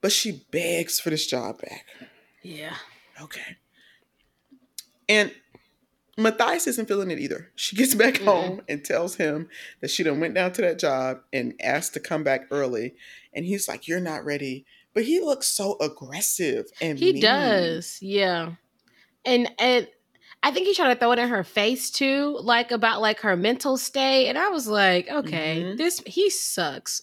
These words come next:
Speaker 2: What, what a terrible husband this guy is." Like, ugh.
Speaker 1: Yeah. This guy reeks. This guy sucks. So,
Speaker 2: Yeah.
Speaker 1: luckily, she does have a homegirl. She has a friend. Um,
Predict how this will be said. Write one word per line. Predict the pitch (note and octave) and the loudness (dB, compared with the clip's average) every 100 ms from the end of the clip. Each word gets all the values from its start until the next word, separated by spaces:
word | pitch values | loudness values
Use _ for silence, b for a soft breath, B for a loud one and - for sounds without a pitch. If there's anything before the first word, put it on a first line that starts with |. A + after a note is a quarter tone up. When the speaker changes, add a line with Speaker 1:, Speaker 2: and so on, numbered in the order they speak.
| _ | _
Speaker 2:
What, | G#3 C4 C#4 - b _ | 0 0 0 -4 b _
what | A#3+ D4+ | 2 4
a | A#3+ | 4
terrible | G#3 F3+ E3 E3 | 2 0 -2 -6
husband | E3 D3 D#3+ D#3 | -6 -6 -8 -6
this | E3 D#3 | -8 -8
guy | - E3 D#3 | -8 -8 -8
is." | D#3 E3 F#3 - _ | -8 -8 -10 -14 _
Like, | - - _ | -14 -14 _
ugh. | G3 G3+ E3+ - - _ | -12 -10 -12 -16 -20 _
Speaker 1:
Yeah. | - D4+ - - - _ _ _ B B B - | -14 -12 -12 -16 -20 _ _ _ B B B -10
This | - | -8
guy | - D4+ C#4 F3+ F3 | -8 -4 -6 -6 -12
reeks. | D3 D3 B3 G#3+ - | -12 -8 -8 -6 -10
This | - - | -8 -8
guy | D4 | -6
sucks. | B3 - C4 - - - b b _ - | -6 -6 -8 -10 -12 -14 b b _ -16
So, | - G#3+ G#3+ | -4 2 2
Speaker 2:
Yeah. | E3 D#3 F3 B B | 0 -6 -14 B B
Speaker 1:
luckily, | - E4 E4 C#4 C4 | -2 -2 -2 -2 -2
she | - A3+ | -6 -2
does | B3 B3+ | -2 0
have | C#4 B3+ | -4 -4
a | |
homegirl. | A3+ G3 F#3 F#3 F3 F3 | -4 -4 -2 0 2 0
She | F3+ F#3+ | -2 0
has | F3+ F3+ | 0 -2
a | |
friend. | - D#3+ D3 C#3 C3+ D#3+ b b _ - | -6 -4 0 0 -2 -6 b b _ -2
Um, | D#3 C#3+ C#3 C3+ C3 B2+ | 0 0 -2 -2 -2 -4